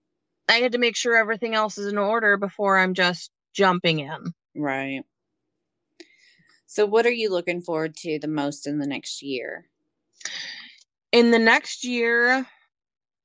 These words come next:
Speaker 1: my first goal I'm trying to get to is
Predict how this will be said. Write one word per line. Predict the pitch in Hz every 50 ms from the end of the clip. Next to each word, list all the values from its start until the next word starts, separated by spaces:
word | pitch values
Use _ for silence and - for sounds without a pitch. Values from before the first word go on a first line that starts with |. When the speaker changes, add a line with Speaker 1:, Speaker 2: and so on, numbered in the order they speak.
| _ _ _ _ _ _ _
Speaker 1:
my | - 214 214 214 220 220 - _
first | _ 247 240 269 330 339 - - - _
goal | - 220 208 202 208 208 220 233 254 285 302 _ _ _ _ -
I'm | 185 190 196
trying | 185 - - 214 202 196 202 208 220 208
to | - 226 208
get | - 196 190 - _ -
to | - 262 254 262 269 269 277 _ _
is | 196 202 196 190 190 190 190 190 190 190 196 - - -